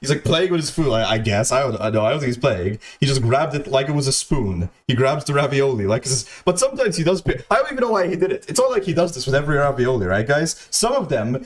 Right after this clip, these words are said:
he, he's, like, balancing on it. Whoop, whoop, whoop, whoop, oh no!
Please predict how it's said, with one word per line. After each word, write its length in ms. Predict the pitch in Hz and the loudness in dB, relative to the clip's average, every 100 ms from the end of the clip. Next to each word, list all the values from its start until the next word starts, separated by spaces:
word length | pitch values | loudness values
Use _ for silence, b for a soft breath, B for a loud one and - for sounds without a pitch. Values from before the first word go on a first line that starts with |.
| B | B
he, 160 | 165 170 | -2 0
he's, 240 | 156 156 | 0 0
like, 180 | 156 110 | 0 0
balancing 440 | 147 180 175 160 | 2 2 0 0
on 120 | 147 160 | 0 0
it. 80 | |
Whoop, 260 | 120 156 - - | 0 -2 -4 -4
whoop, 380 | 117 160 - - | 0 0 0 0
whoop, 300 | 156 - - | 0 0 -2
whoop, 120 | 262 | 0
oh 640 | 262 254 285 254 247 233 | 0 0 0 0 0 0
no! 80 | 196 | -2